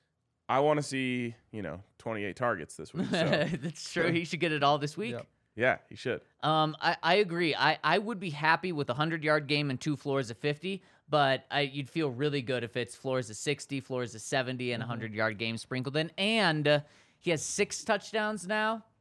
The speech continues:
Speaker 2: I mean, he has to at least get one touchdown. We'd love to see two touchdowns in these final three games.
Speaker 3: Yeah. Uh, my biggest thing is just the big game. Like, just give me a big yards game. And, uh, ideally more than just, like, a hundred.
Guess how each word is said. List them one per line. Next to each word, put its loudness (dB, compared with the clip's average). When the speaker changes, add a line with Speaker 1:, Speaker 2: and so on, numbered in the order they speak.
Speaker 2:
I -4
mean, 0
he 0
has 4
to -4
at -4
least -4
get -4
one -4
touchdown. -6
We'd -8
love 0
to -10
see -6
two -8
touchdowns -6
in -12
these -14
final -6
three -16
games. -18
Speaker 3:
Yeah. -2
Uh, 0
my 6
biggest 4
thing 2
is 0
just -2
the -10
big -4
game. -6
Like, 0
just 2
give 6
me 2
a 2
big 0
yards -2
game. -6
And, 4
uh, -4
ideally 6
more 4
than 2
just, 0
like, -4
a -8
hundred. -8